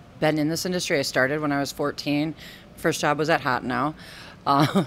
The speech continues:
<laughs> yeah. Uh, then I,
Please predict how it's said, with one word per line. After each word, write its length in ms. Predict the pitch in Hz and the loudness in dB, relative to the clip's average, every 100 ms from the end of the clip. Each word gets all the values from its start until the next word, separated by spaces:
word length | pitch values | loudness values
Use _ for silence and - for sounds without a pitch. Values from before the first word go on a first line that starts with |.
| 170 | -2
<laughs> 80 | |
yeah. 220 | - 135 - - - - | -10 -10 -10 -16 -20 -6
Uh, 440 | - 156 143 139 143 - - - | 0 4 4 2 -2 -8 -20 -4
then 400 | 160 170 165 165 | 2 4 6 4
I, 440 | 160 156 156 147 | 4 4 2 -2